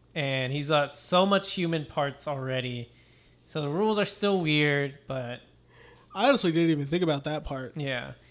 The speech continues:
Speaker 1: It, but, you know, it's just these rules are not very consistent. And he fucks up Chucky, shooting him, like, twi-, like,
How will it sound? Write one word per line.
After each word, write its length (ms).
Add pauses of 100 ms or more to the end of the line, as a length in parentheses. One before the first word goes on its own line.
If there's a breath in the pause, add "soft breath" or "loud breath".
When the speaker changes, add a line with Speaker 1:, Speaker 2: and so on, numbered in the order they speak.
(500 loud breath)
Speaker 1:
It, 180 (380 loud breath)
but, 400
you 120
know, 220
it's 180
just 240
these 200
rules 340
are 140
not 220
very 220
consistent. 680 (760 soft breath)
And 540 (360 soft breath)
he 220
fucks 260
up 180
Chucky, 640 (1700 soft breath)
shooting 300
him, 220
like, 240
twi-, 400
like, 200